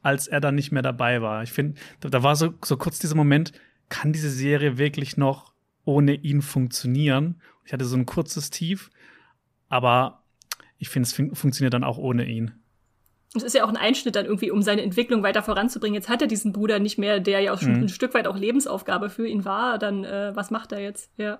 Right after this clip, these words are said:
Speaker 2: ja.
Speaker 1: Ja, ich fand ihn einfach so wahnsinnig faszinierend. Auch, ne, diese, diese, ähm, was hat er mir gesagt, w-, was er hat? Also diese Abneigung gegen Elektronik und sowas. Das hab ich bisher auch noch nie in so einem Film gesehen. Ich fand das, äh, oder in, in einer Serie.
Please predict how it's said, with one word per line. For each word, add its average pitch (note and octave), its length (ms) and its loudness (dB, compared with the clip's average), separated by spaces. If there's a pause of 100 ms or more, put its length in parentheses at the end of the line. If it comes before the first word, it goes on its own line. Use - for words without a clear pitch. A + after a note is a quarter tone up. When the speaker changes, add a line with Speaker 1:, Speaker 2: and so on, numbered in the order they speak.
Speaker 2:
ja. A3 180 -10 (480)
Speaker 1:
Ja, C3+ 100 -4
ich B2 80 -4
fand E3 140 4
ihn F3 60 4
einfach F3+ 180 6
so D3 120 4
wahnsinnig F#3 360 6
faszinierend. E3+ 460 0
Auch, C3 180 -4
ne, D#3 160 2 (120)
diese, C3 380 2 (460)
diese, B2 720 2
ähm, A#2 540 0 (120)
was - 160 -12
hat D3 80 -2
er D3 60 2
mir C#3 100 2
gesagt, C3+ 320 -2
w-, D#3 80 -10
was B2+ 380 -8
er B2+ 80 -2
hat? B2+ 100 -4
Also A#2 160 -6
diese A2+ 460 -6 (240)
Abneigung C3 480 0
gegen B2+ 240 0
Elektronik C3+ 640 -2
und A#2 140 -2
sowas. B2 360 -2 (380)
Das - 120 -6
hab B2 80 2
ich D3+ 120 0
bisher C3+ 280 2
auch B2+ 120 -2
noch A#2+ 120 0
nie D#3 280 6
in C#3+ 180 0
so C3+ 80 2
einem B2 160 4
Film C#3+ 320 0
gesehen. B2+ 380 2
Ich A#2+ 80 -4
fand C3+ 160 -2
das, C#3+ 100 -2
äh, C#3 140 -6
oder B2 140 -2
in, A#2+ 140 -2
in D#3+ 60 -8
einer A#2+ 140 0
Serie. B2 340 2